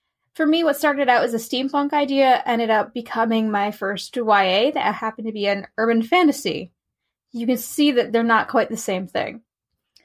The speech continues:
Eventually, through draft four or five, your story s-, grows some legs and starts to run.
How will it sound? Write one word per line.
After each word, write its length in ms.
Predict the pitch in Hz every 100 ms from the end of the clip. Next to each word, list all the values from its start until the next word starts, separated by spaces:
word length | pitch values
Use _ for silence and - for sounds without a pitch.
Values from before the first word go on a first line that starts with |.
| _ _ -
Eventually, 560 | 269 381 370 359 349 339
through 220 | 339 311
draft 340 | 262 240 247
four 180 | 226 233
or 60 | 254
five, 380 | 202 208 226
your 100 | 240
story 720 | 233 - 247 247 277 285 - _ _ _
s-, 220 | - -
grows 340 | - 233 233 233
some 220 | 202 208
legs 420 | 269 190 170 208
and 200 | - 208
starts 340 | - 220 220 -
to 100 | 277
run. 300 | 359 -